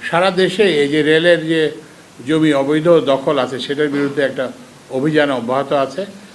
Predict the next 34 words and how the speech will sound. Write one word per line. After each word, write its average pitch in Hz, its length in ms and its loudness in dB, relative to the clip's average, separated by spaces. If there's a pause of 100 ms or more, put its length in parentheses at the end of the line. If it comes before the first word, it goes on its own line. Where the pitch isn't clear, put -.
(180)
তো 143 60 -2
এইটা 151 400 0
আমাদের 170 420 0
এখানে 170 380 -2
যদি 170 220 0
এখনো 160 300 -2
না 147 180 -2
হয়ে 165 180 -2
থাকে, 156 380 -6 (420)
তো 139 320 -2
রেল 143 200 0
সচিব 156 380 -8
সাহেব 151 180 -2
এখানে 143 240 -4
আছেন, 135 300 -6 (460)
তো 143 60 -2
এইটা 143 340 0 (100)
শীঘ্রই 151 320 -2
আমরা, 135 260 0
আহ, 127 540 -8
ব্যবস্থা 131 420 -2
নেব। 143 260 -2 (480)
কারণ 151 260 0
হচ্ছে 185 300 -2
যে 175 380 2
আমাদের 151 580 -2
এই, 147 280 -2 (580)
এই 143 160 -4
যে 135 280 -4 (1900)
সরকারি 180 440 2
জমি 185 280 -2
ধরেন 170 320 -2
আপনি 156 340 -4
একটা 151 220 -6